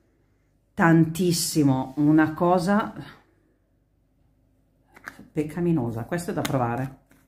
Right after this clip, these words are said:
E poi ho preso questa,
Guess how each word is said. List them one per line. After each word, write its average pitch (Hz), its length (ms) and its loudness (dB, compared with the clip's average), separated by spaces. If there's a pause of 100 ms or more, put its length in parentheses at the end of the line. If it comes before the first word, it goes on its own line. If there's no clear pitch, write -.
(1200)
E 339 160 2
poi 240 280 2
ho 247 100 0
preso 190 380 0
questa, 240 680 0